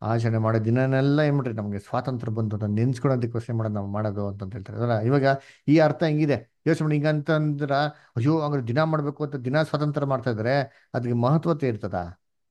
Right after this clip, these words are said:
ಅದಕ್ಕೊಂದ್ ಬೆಲೆ ಇರ್ತದ? ಅದ್ ನೋಡ್ದವ್ರು ಏನ್ ಮಾಡ್ತಾರೆ? ಅದ್ನ, ಇದ್ನ, ಇದು ಕರೆಕ್ಟು, ವೆರಿ ಗುಡ್, ನೀವು ತುಂಬಾ ಚೆನ್ನಾಗ್ ಮಾಡ್ತಾ ಇದ್ದೀರಾ, ದಿನ ಸ್ವಾತಂತ್ರ್ಯ ಮಾಡ್ತಾರೆ ಅಂದ್ಬಿಟ್ಟು ನೋಡ್ಬಿಟ್ಟು ಯಾರೋ ಅದನ್ನ ಅಪ್ರಿಷಿಯೇಟ್ ಮಾಡ್ತಾರಾ?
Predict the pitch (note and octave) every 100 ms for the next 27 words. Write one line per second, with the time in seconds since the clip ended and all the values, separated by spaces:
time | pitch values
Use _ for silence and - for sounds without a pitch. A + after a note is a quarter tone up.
0 | _ - B2+ D3 A#2+ C3 E3 F#3 D#3+ B2
1 | G#2 F#2+ G2 - D3+ D3 E3 A3 G#3 D#3+
2 | F3 D#3 C3 A#2 A2 A#2+ B2+ B2+ B2 A#2
3 | D3 D#3 D#3 D#3 C3+ A#2+ D3 C#3+ D3 C3+
4 | B2 A#2+ D3 - C#3 C#3+ C3+ C3 B2+ D3
5 | D3 - _ _ A2+ A#2+ D#3 - C#3 C#3
6 | C#3 C#3 C3+ C#3 C3+ B2+ C3+ C3 A#2+ C3+
7 | C3+ A#2+ A#2 G#2+ G#2 G#2+ E3+ F#3 D3+ B2
8 | A2 F#2 F2 -